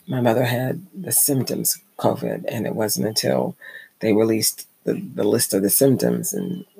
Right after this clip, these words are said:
she was getting better that we realized that's what she had. And, uh, I, I'm grateful that for God's mercy and his grace and his healing power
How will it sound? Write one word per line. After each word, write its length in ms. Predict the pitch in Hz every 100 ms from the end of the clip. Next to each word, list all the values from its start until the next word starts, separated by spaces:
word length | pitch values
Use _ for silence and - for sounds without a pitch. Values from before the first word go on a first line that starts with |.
| 196 -
she 180 | - -
was 200 | 113 101
getting 340 | - 113 113 101
better 320 | 131 127 104
that 160 | 98
we 100 | -
realized 420 | 117 113 135 123 -
that's 260 | 151 -
what 140 | - -
she 200 | - -
had. 220 | - - - - - - - - - - - _ -
And, 640 | 156 151 147 143 135 123
uh, 240 | - - - 196 - - - _ - - - - - _ _ _ _ _ _ _ _ _ _ -
I, 120 | - - 254
I'm 180 | 110 113
grateful 560 | 117 101 95 110 107 92
that 380 | 139 139 - - -
for 140 | -
God's 320 | 92 107 113
mercy 480 | 131 123 131 - 135
and 140 | 123 123
his 180 | 113
grace 380 | - 131 127 131
and 120 | -
his 140 | 120 -
healing 300 | 123 127 117
power 380 | 123 85 -